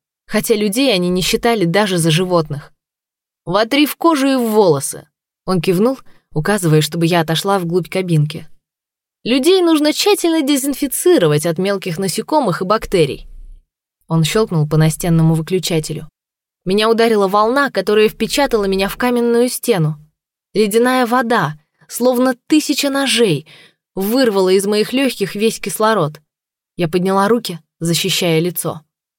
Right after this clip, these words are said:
Напор был слишком сильным. Крик утонул в воде, а вода хлестала моё обнажённое тело. Охранник хотел смыть меня всё человеческое до костей. Струя разорвала мою заживающую рану.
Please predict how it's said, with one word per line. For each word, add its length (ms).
Напор 400
был 160
слишком 500
сильным. 560
Крик 260
утонул 400
в 120
воде, 360
а 80
вода 300
хлестала 580
моё 240
обнажённое 680
тело. 420
Охранник 580
хотел 320
смыть 340
меня 220
всё 240
человеческое 760
до 100
костей. 640
Струя 500
разорвала 560
мою 240
заживающую 760
рану. 440